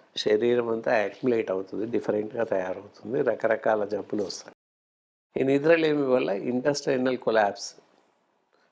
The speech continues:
జీర్ణాశయ వ్యాధులు వస్తాయి, అల్సర్స్ వస్తాయి, అసిడిటీస్ వస్తాయి, గ్యాస్ట్రైటిస్ వస్తాయి, అలాగే ఇంటెస్టైనల్ పాలిప్స్ వస్తాయి.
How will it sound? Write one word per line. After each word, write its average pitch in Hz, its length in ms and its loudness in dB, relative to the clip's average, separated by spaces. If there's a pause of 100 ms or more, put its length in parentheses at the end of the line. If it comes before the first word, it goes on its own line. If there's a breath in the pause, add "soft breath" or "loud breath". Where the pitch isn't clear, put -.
(160)
జీర్ణాశయ 110 720 0 (580)
వ్యాధులు 110 440 -2 (500 soft breath)
వస్తాయి, - 360 -12 (360)
అల్సర్స్ 107 480 -4
వస్తాయి, - 340 -8 (160)
అసిడిటీస్ 101 540 -6
వస్తాయి, - 320 -4 (520)
గ్యాస్ట్రైటిస్ 117 640 -2
వస్తాయి, - 380 -4 (540 loud breath)
అలాగే 123 320 2
ఇంటెస్టైనల్ 151 840 0 (140)
పాలిప్స్ 156 500 2
వస్తాయి. - 340 -6